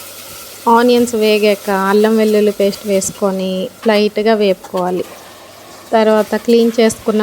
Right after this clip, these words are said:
మటన్ వేసుకొని మగ్గించుకోవాలి. నీసు నీళ్ళన్నీ వచ్చాక బాగా మగ్గిపోవాలండి. నీసు నీళ్ళు మగ్గిపోయాక కారం వేసుకొని, ఒక గ్లాస్ వాటర్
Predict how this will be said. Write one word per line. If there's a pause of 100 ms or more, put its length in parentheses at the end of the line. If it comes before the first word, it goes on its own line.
మటన్
వేసుకొని (1300)
మగ్గించుకోవాలి. (1080)
నీసు
నీళ్ళన్నీ (100)
వచ్చాక (100)
బాగా
మగ్గిపోవాలండి. (2500)
నీసు
నీళ్ళు
మగ్గిపోయాక (600)
కారం
వేసుకొని, (1120)
ఒక (120)
గ్లాస్ (100)
వాటర్